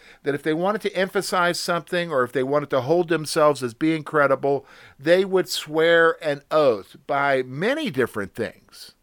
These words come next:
By the temple, by the gold in the temple. We see Jesus talking about that later. They would swear by God or, or by this, or even by their own heads, Jesus is saying in this passage. So that was a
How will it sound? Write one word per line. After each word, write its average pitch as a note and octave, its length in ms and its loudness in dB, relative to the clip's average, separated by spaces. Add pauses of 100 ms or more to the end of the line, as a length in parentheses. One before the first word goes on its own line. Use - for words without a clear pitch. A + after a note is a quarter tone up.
(340)
By C3+ 140 0
the D#3 100 -2
temple, G#3+ 580 -2 (380)
by F3+ 140 0
the G3 80 2
gold A#3 440 8
in F3+ 120 0
the C#3+ 80 0
temple. G#2 440 -2
We B2 200 -6
see D3+ 240 -6
Jesus C3 400 -2
talking B2+ 380 -2
about A#2 320 -2
that A#2 260 -2 (100)
later. C3 400 -2 (560)
They D3 160 2
would D3 240 -4
swear D3 420 4
by D3 440 6
God B2 760 2
or, A#2+ 300 2 (240)
or B2 180 -2
by C#3 320 2
this, F3 320 0
or F#3 120 -2
even C#4 240 -2
by A3+ 460 2
their F3 420 4
own F3+ 280 8
heads, D#3 540 4
Jesus A2+ 440 -8
is A2+ 100 -10
saying A2 380 -2
in G#2 160 -10
this G#2 200 -10
passage. A2 500 -10
So F3 80 -12
that B3+ 200 -6
was C#4 180 -6
a A#3 160 4